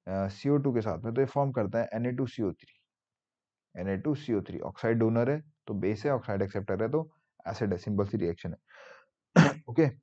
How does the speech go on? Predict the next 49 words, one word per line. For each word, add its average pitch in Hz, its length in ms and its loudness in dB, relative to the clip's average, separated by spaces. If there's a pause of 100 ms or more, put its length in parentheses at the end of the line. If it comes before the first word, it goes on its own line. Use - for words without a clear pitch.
(160)
उसी 135 160 2
तरीके 143 280 8
से 147 80 4
अगर 143 140 8
हम 139 80 2
लोग 139 140 0
peroxide 139 400 2
की 143 60 0
बात 120 220 0
करते 98 240 -2
हैं, 117 100 -4
एन 110 160 -2
ए 113 80 0
टू 117 180 -4
ओ 98 160 0
टू 127 200 -2 (160)
अगर 113 180 0
मैं 120 120 2
रिएक्ट 117 200 2
कराता 104 280 0
हूँ 123 60 -4
किससे, 120 240 -8
सी - 240 -6
ओ 120 60 4
टू 123 140 -2
के 131 80 2
साथ 95 180 -2 (100)
में, 120 120 -4
तो - 480 -14
ये 120 40 -6
फॉर्म 135 260 2
करता 104 280 0
है 90 60 0
आपका 120 280 -6
एन 95 160 -4
ए 95 60 0
टू 127 160 -4
सी 107 200 -8
ओ 78 100 -4
थ्री। - 180 -14 (1600)
ठीक 143 100 0
है, 143 160 -4 (400)
तो 139 240 10 (800)
ये 127 200 8
चीज़ 101 200 0
है। - 160 -8
उसी 127 180 4
तरीके 139 320 8
से - 120 -4